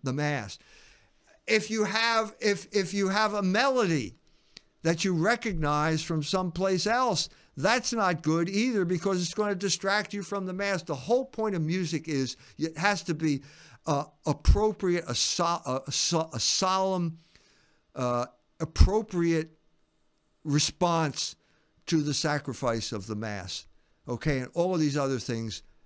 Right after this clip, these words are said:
uh, do lead you in the other direction. One of the things he said was, um, rhythm, drums are inappropriate. Uh, if you find the lower part of your body,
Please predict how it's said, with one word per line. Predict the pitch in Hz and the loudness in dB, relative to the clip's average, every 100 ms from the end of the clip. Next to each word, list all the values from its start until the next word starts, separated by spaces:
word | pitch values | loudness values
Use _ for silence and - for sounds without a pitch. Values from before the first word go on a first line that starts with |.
| _ - | _ -8
uh, | 123 110 107 | -6 -6 -2
do | 143 139 139 | -2 -2 -2
lead | 139 156 135 139 | 0 0 0 0
you | 123 120 - | 0 -2 -6
in | 117 | -6
the | 117 | -4
other | 123 117 | -4 -4
direction. | 107 107 107 101 - 90 _ _ - | -4 -4 -4 -6 -12 -14 _ _ -2
One | 190 233 | 0 2
of | 208 | 0
the | 165 | 0
things | 180 160 | -2 0
he | 156 | -2
said | 127 147 135 123 - _ _ _ _ _ | -2 -2 0 -2 -6 _ _ _ _ _
was, | 127 135 131 123 113 - - | -6 -4 -2 -4 -8 -12 -12
um, | 120 110 107 - _ _ _ _ _ - _ _ 123 | -10 -10 -12 -18 _ _ _ _ _ -20 _ _ -4
rhythm, | 143 165 165 151 135 - - _ _ _ - | 0 2 2 0 -2 -6 -20 _ _ _ -4
drums | 131 139 139 117 | -2 0 0 -2
are | 123 - | -6 -6
inappropriate. | 127 123 - 123 113 107 104 98 _ _ - | -6 -6 -2 -2 0 -2 -4 -6 _ _ -8
Uh, | 107 104 98 - _ - | -4 -4 -6 -10 _ -6
if | 139 - | -4 -2
you | 135 | -4
find | - 160 165 160 143 - - _ _ | -2 0 0 0 -2 -6 -20 _ _
the | 127 | -2
lower | 131 147 165 160 | 0 2 2 0
part | - 147 147 139 | -2 0 0 -2
of | 117 | -2
your | 127 | -2
body, | 104 123 131 131 135 127 | 0 0 0 0 0 -2